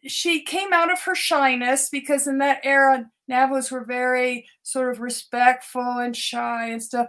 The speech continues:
And she said, "I, I, I, I'm, I need to tell you about Navajo culture and these students, because I can tell, unlike the other teachers, you're really interested. You really wanna know."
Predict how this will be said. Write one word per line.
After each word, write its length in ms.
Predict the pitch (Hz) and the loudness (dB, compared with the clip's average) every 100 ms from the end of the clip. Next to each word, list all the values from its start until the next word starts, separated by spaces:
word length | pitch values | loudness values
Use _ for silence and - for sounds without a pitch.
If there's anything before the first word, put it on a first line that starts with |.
| - - - _ - | -6 -20 -20 _ -6
And 160 | 285 | -4
she 120 | 277 349 | -2 -2
said, 200 | - 370 - | 0 -2 -2
"I, 120 | 294 - | -6 -4
I, 80 | 294 - - | -8 -8 -14
I, 200 | 254 285 294 - | -6 -4 -4 0
I'm, 300 | 311 330 320 - | 2 2 -4 -4
I 100 | 302 | -4
need 240 | 320 403 466 _ _ _ - | -2 -6 -12 _ _ _ -12
to 100 | 285 | -10
tell 480 | - - 427 440 392 | -8 -2 -2 -2 -2
you 180 | 254 226 | -4 -4
about 440 | 240 262 254 254 - _ _ _ _ | 0 4 6 6 0 _ _ _ _
Navajo 440 | 254 277 285 294 302 | 0 2 2 0 -4
culture 680 | - 381 427 - 294 - - _ - | 0 0 0 -4 -4 -6 -14 _ -2
and 200 | 277 277 | 0 0
these 200 | 285 - | 0 -2
students, 580 | - 359 427 247 - - _ _ _ _ - - _ _ | -4 -4 -4 -4 -8 -14 _ _ _ _ -20 -20 _ _
because 340 | 277 302 320 | -6 0 0
I 180 | - 339 | 2 -2
can 200 | 381 381 | -2 -8
tell, 480 | 330 302 277 285 269 | -4 2 6 6 4
unlike 400 | 277 302 311 311 | 0 0 0 0
the 100 | 302 | -2
other 180 | 285 320 | -2 -2
teachers, 540 | - 269 240 - 247 294 | -4 -6 -6 -6 -6 -6
you're 180 | 381 | -6
really 340 | 320 262 269 285 | -2 -2 0 -2
interested. 580 | 339 320 269 - 214 208 | -6 -6 -6 -8 -8 -6
You 120 | 311 | -4
really 220 | 311 262 | -2 -2
wanna 280 | 240 233 226 | -4 -6 -4
know." 340 | 247 269 220 | 0 2 2